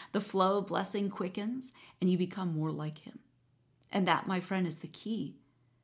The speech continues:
to spending eternity in the everlasting bliss of the angels described earlier in the quote from Saint Boniface.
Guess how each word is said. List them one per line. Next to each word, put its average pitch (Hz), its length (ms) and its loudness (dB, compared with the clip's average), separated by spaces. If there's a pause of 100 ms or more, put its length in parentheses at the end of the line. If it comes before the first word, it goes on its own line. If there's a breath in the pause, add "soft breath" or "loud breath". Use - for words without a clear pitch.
(100)
to 175 100 -2
spending 180 380 2
eternity 190 640 -4 (500 soft breath)
in 175 100 2
the 160 220 0
everlasting 185 680 -2
bliss 165 380 -6
of 170 80 -8
the 160 160 -4
angels 180 500 -6
described 160 680 -8
earlier 165 320 -2
in 147 100 -2
the 151 60 -4
quote - 320 -8
from 170 160 -4
Saint 160 240 -6
Boniface. - 600 -10